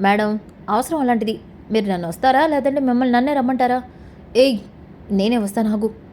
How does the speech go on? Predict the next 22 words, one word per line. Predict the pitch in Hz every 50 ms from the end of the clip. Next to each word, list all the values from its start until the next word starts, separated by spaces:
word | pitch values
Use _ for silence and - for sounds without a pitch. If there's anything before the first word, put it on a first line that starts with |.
| - - -
అంటూ | 240 254 233 233 233
కాల్ | 226 - 202 175 202 226
కట్ | - - 202 -
చేసి | 220 214 226 226
జ్యోత్స్న | 190 202 208 214 208 247 240
గబగబా | 208 202 - 240 254 262 220 233
బయలుదేరుతూ | 196 214 208 214 214 233 220 226 220
ఉంటుంది. | 220 208 202 214 214 220 220 - - - - - - - - -
ఇక | 302 262 277
కారులో | 262 - 170 185 208 226 254
వెళ్తున్న | 233 240 220 214 240 226 233
జ్యోత్స్నని | 208 208 202 208 - 247 233 226 220 220 - - - - - -
అప్పుడే | - 247 269 - 381 330 269
దశరథ | 185 185 202 - 247 240 226 226 -
చూస్తాడు. | 240 - - 226 214 233 - - - - - - - - -
జ్యోత్స్న | 196 190 185 202 214 247 240
ఏంటి | 226 214 214 226
కంగారుగా | 220 208 170 180 208 233 233 226 220 220 208 - - - - - - - - - -
ఇలా | 226 240 240 233 226 226 - - - - - -
వేరే | - 160 175 196 196 226 262
రూట్లో | 262 247 233 220 254 247
వెళ్తుంది, | 214 214 208 202 233 220 226 233